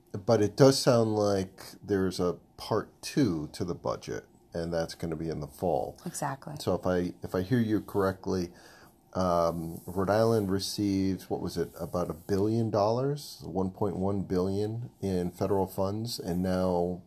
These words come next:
Speaker 1: they have to decide how to, how to use that. That's like a one-time infusion of cash that, um, can be used however the state wants. There's talk about
Speaker 2: It
Speaker 1: applying to
Speaker 2: can't be,
Speaker 1: infrastructure
Speaker 2: it
Speaker 1: or
Speaker 2: can't be however they want. It has to be spent on certain,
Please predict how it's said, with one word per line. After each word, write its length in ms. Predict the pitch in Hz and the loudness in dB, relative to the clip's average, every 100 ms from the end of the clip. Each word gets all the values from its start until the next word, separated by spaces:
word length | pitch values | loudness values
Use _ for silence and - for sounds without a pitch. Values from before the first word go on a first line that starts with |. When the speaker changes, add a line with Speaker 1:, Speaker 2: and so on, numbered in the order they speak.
| - - | -12 -6
Speaker 1:
they 120 | 87 | -4
have 320 | 92 85 - | -2 -6 -6
to 480 | - 87 85 82 80 - _ _ | -6 -4 -4 -8 -10 -16 _ _
decide 440 | 95 - 87 85 - | -8 -2 0 0 -2
how 120 | 85 | -2
to, 240 | 85 82 - - | 0 -2 -6 -8
how 80 | 90 | -4
to 80 | 85 | -2
use 260 | 95 143 | -2 -2
that. 200 | - - | -2 -4
That's 180 | 95 - | -4 -4
like 120 | 90 | -2
a 60 | 85 | -2
one-time 720 | 80 98 104 95 104 95 92 | -2 0 0 -4 -2 0 0
infusion 800 | 82 - - 110 107 107 98 95 - - - - - | -4 -8 -6 -4 -2 0 0 0 -4 -18 -20 -20 -8
of 200 | 85 - | -8 -8
cash 640 | - 101 95 95 - - - 110 | -2 2 2 2 -4 -10 -12 -4
that, 360 | 92 87 80 - - | 0 2 0 -6 -4
um, 460 | 85 82 80 82 - _ _ _ - | 0 0 -2 -6 -12 _ _ _ -12
can 200 | - 101 | -2 -2
be 100 | 95 | 0
used 340 | 98 104 123 - | 0 2 0 4
however 260 | 117 117 98 | 2 2 -2
the 80 | |
state 260 | 95 127 90 | -2 -2 0
wants. 400 | 95 143 - - | 0 0 -4 -6
There's 220 | 90 85 | -4 -2
talk 280 | - 90 - | 0 0 0
about 340 | 80 85 82 | -2 -2 -2
Speaker 2:
It 60 | - - - | -6 -14 -6
Speaker 1:
applying 360 | 92 220 208 202 | 2 4 4 2
to 200 | - - | 0 2
Speaker 2:
can't 240 | 277 320 | 4 4
be, 60 | 123 | 2
Speaker 1:
infrastructure 1000 | 302 294 285 277 127 - - 123 120 117 | 4 4 4 2 2 0 0 0 2 2
Speaker 2:
it 40 | |
Speaker 1:
or 240 | - 80 - | 2 2 0
Speaker 2:
can't 200 | 277 262 | 0 0
be 140 | 254 | 0
however 400 | 220 202 202 180 | 2 2 2 2
they 140 | 165 147 | -2 0
want. 300 | 139 135 - | 0 0 -2
It 80 | 151 | -2
has 340 | 160 160 - | 2 2 0
to 80 | - | -8
be 180 | 151 156 | -4 -4
spent 320 | 147 - 151 | -2 -2 -2
on 140 | 147 143 | -2 -4
certain, 560 | - 143 - 139 139 | -4 -4 -4 -6 -6